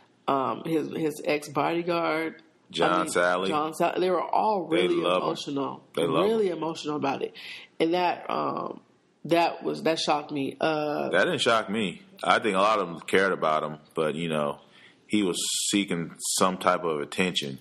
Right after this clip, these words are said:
Speaker 1: Yeah.
Speaker 2: from somewhere or from somebody, and
Speaker 1: Yeah.
Speaker 2: really never found it.
Speaker 1: No, I, I don't know if the attention that he, that he's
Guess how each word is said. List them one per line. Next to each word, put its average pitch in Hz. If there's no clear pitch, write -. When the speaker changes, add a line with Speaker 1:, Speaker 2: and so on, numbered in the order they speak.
Speaker 1:
Yeah. 52
Speaker 2:
from 90
somewhere 90
or 78
from -
somebody, 80
and -
Speaker 1:
Yeah. 76
Speaker 2:
really 87
never 80
found 82
it. 69
Speaker 1:
No, 151
I, -
I -
don't 196
know 175
if 165
the 165
attention 165
that 151
he, 156
that 151
he's 151